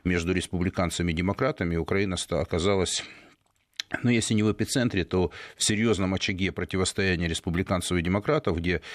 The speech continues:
э, очень сильно, там, знаете, как заба-, э, замочил лапы Байден в финансовых вопросах, там, сын, там, всё, оказывается, ещё и с-, спецпосланник, и, э, в общем, там все ребята очень, как бы, сильно отметились.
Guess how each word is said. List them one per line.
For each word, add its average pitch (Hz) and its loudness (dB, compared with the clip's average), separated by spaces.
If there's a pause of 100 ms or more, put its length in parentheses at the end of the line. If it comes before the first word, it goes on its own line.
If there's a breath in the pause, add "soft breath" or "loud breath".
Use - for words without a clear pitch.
(200 loud breath)
э, 78 2
очень 101 2
сильно, 85 2
там, 76 -4
знаете, 101 0
как 80 -6
заба-, 85 0
э, 80 0
замочил 101 2
лапы 95 2
Байден 120 0
в - -12
финансовых 85 -2
вопросах, 90 -2
там, 76 -2
сын, 127 2
там, 85 -2
всё, 90 0
оказывается, 92 0
ещё 87 0 (420 loud breath)
и 85 2
с-, 78 -2
спецпосланник, 110 0 (320 loud breath)
и, 87 2 (400 loud breath)
э, 85 4
в 95 4
общем, 117 0
там 117 2
все 95 2
ребята 107 0
очень, 98 2
как 85 -4
бы, 90 2
сильно 101 4
отметились. 71 -4